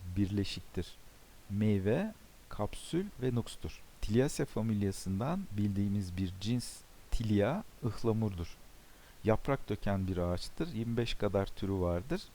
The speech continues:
Ülkemizde özellikle Karadeniz bölgesinde olmak üzere dört türü bulunmaktadır. Tilia argentea, Tilia rubra,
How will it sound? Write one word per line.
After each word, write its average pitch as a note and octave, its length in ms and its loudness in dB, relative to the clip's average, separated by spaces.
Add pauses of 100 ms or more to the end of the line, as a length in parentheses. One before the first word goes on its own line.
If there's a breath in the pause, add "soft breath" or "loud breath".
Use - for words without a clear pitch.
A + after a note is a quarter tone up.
(540)
Ülkemizde A2 500 0
özellikle G#2+ 800 2
Karadeniz G2 640 0
bölgesinde F#2 480 0
olmak G2+ 400 2
üzere F#2+ 420 0 (680)
dört G#2+ 260 0
türü A2+ 220 0
bulunmaktadır. G2+ 760 0 (580)
Tilia G2 340 2
argentea, F#2 1080 -2 (180)
Tilia F#2+ 360 2
rubra, G2 720 -2